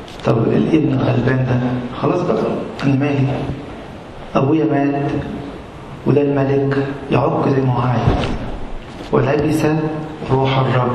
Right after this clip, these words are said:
زكريا ابن هذا". في حد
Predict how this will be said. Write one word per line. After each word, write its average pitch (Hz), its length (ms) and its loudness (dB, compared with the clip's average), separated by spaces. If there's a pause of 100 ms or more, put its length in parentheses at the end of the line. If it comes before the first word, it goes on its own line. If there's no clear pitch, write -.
(600)
زكريا 123 520 2
ابن 120 180 2
هذا". 113 380 0 (1120)
في 160 100 2
حد 175 160 0